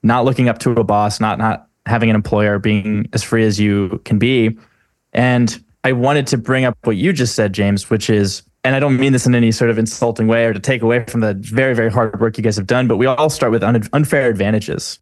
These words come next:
fair advantages, unfair advantages. And you guys have, I would say, in, in the main broad story, there's two that comes to mind for me, which is one, a, a, a vast knowledge and experience and years spent in film and editing and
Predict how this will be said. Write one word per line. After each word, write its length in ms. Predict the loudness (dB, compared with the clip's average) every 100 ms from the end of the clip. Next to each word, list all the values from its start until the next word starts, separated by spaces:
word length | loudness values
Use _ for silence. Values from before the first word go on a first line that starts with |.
| _ -2
fair 180 | 0
advantages, 420 | 2 2 0 0 0
unfair 300 | 0 0 0
advantages. 480 | 0 0 0 0
And 160 | 0 0
you 240 | 0 2
guys 300 | 2 2 0
have, 440 | 0 2 2 0 -6 _ -2
I 100 | 0
would 100 | 0
say, 400 | 2 2 2 -2 _ _ _ 0
in, 200 | 2 2
in 100 | 2
the 100 | 2
main 360 | 2 2 2
broad 360 | 2 2 0 -4
story, 440 | -6 -2 0 2
there's 180 | 0 -2
two 220 | -2 0
that 80 | 0
comes 240 | 0 -2 0
to 80 |
mind 180 | 0 0
for 80 | 0
me, 120 | 0
which 180 | 0 0
is 320 | -2 -4 -12 -16 _
one, 280 | 0 2 2
a, 140 | 0 -2 -2
a, 380 | -2 0 0 0
a 60 | 0
vast 600 | 0 -2 -4 -8 -12 -16 _
knowledge 400 | 0 2 2 0
and 120 | 0
experience 960 | -2 -4 0 2 2 2 0 -4 -10 -14 _
and 200 | 0 2
years 400 | 2 2 2 0
spent 520 | -4 -2 0 -2 -6 -2
in 520 | 0 4 4 4 0 -6 _ -6
film 400 | -2 0 0 -6 _ -4
and 120 | -2
editing 600 | 0 2 2 2 2 0 -2
and 460 | -2 -2 -2 -6